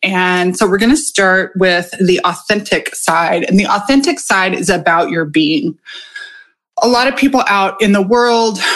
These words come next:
are showing, <clears throat> a lot of people in the world are out there promising you, uh, your bullet point promises and your map and the how to, and here's everything to do.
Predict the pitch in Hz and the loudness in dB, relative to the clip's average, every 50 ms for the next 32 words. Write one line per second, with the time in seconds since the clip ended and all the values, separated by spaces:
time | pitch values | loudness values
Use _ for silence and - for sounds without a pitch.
0 | - - - - - - 214 214 208 - - 240 226 220 220 214 214 208 208 208 | -4 -4 -6 -4 -2 -2 0 0 -2 -2 0 0 0 0 0 -2 -2 -2 -2 -4
1 | 202 - _ - - 403 - - 302 339 302 240 185 160 143 - - _ _ _ | -6 -8 _ -2 0 0 2 2 2 4 4 2 2 -2 -6 -10 -16 _ _ _
2 | _ _ _ _ _ _ _ _ _ _ _ - _ _ _ - 807 784 _ _ | _ _ _ _ _ _ _ _ _ _ _ -20 _ _ _ -20 -20 _ _ _
3 | _ _ _ _ _ _ _ _ _ _ _ _ _ - - - 226 226 226 247 | _ _ _ _ _ _ _ _ _ _ _ _ _ -10 -4 0 2 2 2 2
4 | 269 269 277 294 277 269 247 233 214 202 175 185 190 190 196 196 185 185 170 170 | 0 0 0 2 2 2 2 2 0 -2 -2 0 0 0 0 0 -2 -2 -4 -4
5 | - - 190 185 - - 196 190 180 - - - 185 175 170 196 190 - - 202 | -2 -2 -2 -4 -2 -2 -4 -4 -4 -6 -4 -4 -2 -2 -2 -2 -4 -2 -2 0
6 | 190 180 170 170 170 165 165 160 160 160 156 151 - - - - - - - _ | 0 0 0 -2 -4 -6 -6 -4 -4 -4 -4 -6 -10 -16 -20 -20 -20 -20 -20 _
7 | _ _ _ - - - - - - 190 175 175 185 196 180 180 180 190 214 220 | _ _ _ -6 -6 -6 -6 -6 -8 -6 -4 -2 0 0 0 0 2 2 2 2
8 | 208 - - - 233 208 170 - - 202 185 190 185 185 - 196 185 180 180 180 | 2 0 0 0 0 0 0 -2 -2 0 0 0 -2 0 2 2 4 4 4 2
9 | 170 - 190 165 165 170 165 165 160 180 202 220 214 208 202 202 196 196 196 - | 2 0 0 0 0 0 0 0 2 2 2 2 2 2 0 2 0 0 0 0
10 | 190 170 170 165 160 175 - - 226 220 220 214 202 - - 214 202 202 202 196 | -2 0 0 0 -2 -2 -2 0 2 2 0 0 -2 -2 2 2 4 4 4 4
11 | 185 170 156 180 - - 262 240 240 240 233 233 226 - - - - - _ - | 2 2 0 -2 -2 0 0 2 2 2 0 0 -2 -6 -10 -12 -12 -8 _ -4
12 | 208 190 202 202 196 208 190 175 170 - 165 170 160 147 - - - 185 | 0 0 0 0 0 0 -2 -2 -2 -2 -2 0 0 -2 -2 -4 -6 -8